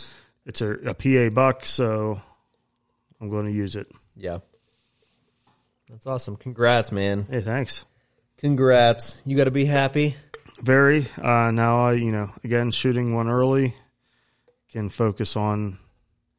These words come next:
Speaker 1: taxidermy work and, again, more time with the kid,
Speaker 2: Mm-hmm.
Speaker 1: which I always thoroughly enjoy.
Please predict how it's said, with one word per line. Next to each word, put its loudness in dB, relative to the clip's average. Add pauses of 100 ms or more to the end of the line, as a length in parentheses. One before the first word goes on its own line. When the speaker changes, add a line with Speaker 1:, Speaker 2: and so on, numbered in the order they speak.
(280)
Speaker 1:
taxidermy 0
work 0
and, -8 (960)
again, -4
more -10
time -6
with -10
the -14
kid, 0 (240)
Speaker 2:
Mm-hmm. -4 (680)
Speaker 1:
which -16
I -8
always -8 (560)
thoroughly -8
enjoy. -6